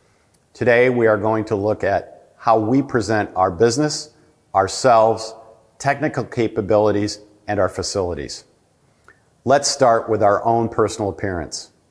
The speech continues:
We have an expression here, which I have always subscribed to.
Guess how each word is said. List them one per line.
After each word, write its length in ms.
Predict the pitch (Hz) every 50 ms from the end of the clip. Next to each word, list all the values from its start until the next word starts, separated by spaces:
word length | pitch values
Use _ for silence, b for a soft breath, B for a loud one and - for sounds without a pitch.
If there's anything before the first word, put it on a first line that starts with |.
| _ _ _ _ 120
We 260 | 123 151 175 185 185
have 240 | 175 160 143 123 127
an 80 | 120
expression 720 | 110 - - - - - - 123 113 110 - - 98 90 85
here, 460 | 82 80 92 85 76 69 69 71 b b b b b -
which 240 | 117 117 - -
I 220 | - 143 131 127 123
have 200 | 120 107 98 -
always 420 | 110 113 107 107 110 107 107 101
subscribed 680 | - - 104 90 82 - - - 92 78 73 78 76 - -
to. 240 | - 71 55 53 -